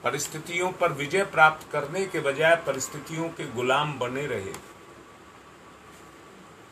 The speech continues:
सारी जिंदगी व्यक्ति का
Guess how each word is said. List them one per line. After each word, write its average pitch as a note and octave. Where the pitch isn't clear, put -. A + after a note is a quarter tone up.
सारी A#2
जिंदगी C#3
व्यक्ति D3
का D3+